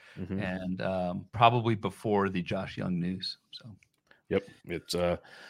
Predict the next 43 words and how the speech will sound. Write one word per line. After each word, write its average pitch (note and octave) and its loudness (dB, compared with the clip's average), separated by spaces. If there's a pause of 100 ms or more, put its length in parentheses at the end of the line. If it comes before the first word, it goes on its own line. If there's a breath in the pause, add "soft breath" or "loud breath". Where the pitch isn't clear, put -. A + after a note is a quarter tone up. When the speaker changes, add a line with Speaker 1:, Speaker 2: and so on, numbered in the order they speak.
(360 loud breath)
Speaker 1:
big A#2+ 8
bit G#2 10
of E2+ 6
difference F2+ 4
here. G2 6 (380 loud breath)
Um, F#2+ 12 (120)
Nick, A#2+ 10
we A#2 10
will A#2 10
get A2 10
to G#2+ 4
your G2+ 8
comment, G2 6
but F2+ 6
I F2+ 8
will F2+ 10
throw G2 10
it F#2 8
out F2+ 6
here F2 4
now F2 4
'cause F#2 -4
we F#2+ 6
will F2+ 6
talk F2+ 8
about F2+ 4
these F2+ -4
players. F2+ 4
Speaker 2:
We F#2+ -2
have, F#2 2 (180)
Speaker 1:
Uh, G#2 10
Speaker 2:
uh, G2+ 12
we G#2 8
Speaker 1:
Nick A2 12
Speaker 2:
got A#2 10
Speaker 1:
says, G#2 10
Speaker 2:
all B2 12
Speaker 1:
"How A#2 12
is A#2 12
Speaker 2:
caps D#3 12
Speaker 1:
Cole G2+ 8
Reagan?" D3+ 12
Speaker 2:
Pollock. F#3+ 10